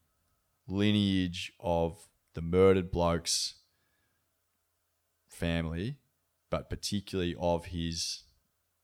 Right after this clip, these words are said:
uh, son-in-law, because he's a Perry or Pere, and they are a very serious, um, Ndrangheta or Calabrian mafia, mafia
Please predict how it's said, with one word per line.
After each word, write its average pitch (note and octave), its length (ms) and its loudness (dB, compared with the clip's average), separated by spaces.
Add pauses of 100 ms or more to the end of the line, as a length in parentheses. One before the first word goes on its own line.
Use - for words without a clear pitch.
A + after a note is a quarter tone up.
(140)
uh, D#2+ 480 -6 (460)
son-in-law, E2+ 960 -4
because F2 300 -8
he's F#2+ 240 -2
a F2 60 -4
Perry F2 760 -2 (440)
or F2 120 -8 (100)
Pere, F2 640 0 (600)
and E2 420 -4
they E2+ 280 2
are D#2+ 520 -2 (260)
a - 80 -6
very E2 420 -4
serious, E2 840 -8 (240)
um, D#2+ 440 -10 (320)
Ndrangheta E2 800 -4
or E2 180 -4
Calabrian D#2+ 520 -6
mafia, D#2+ 560 -6
mafia E2 640 -4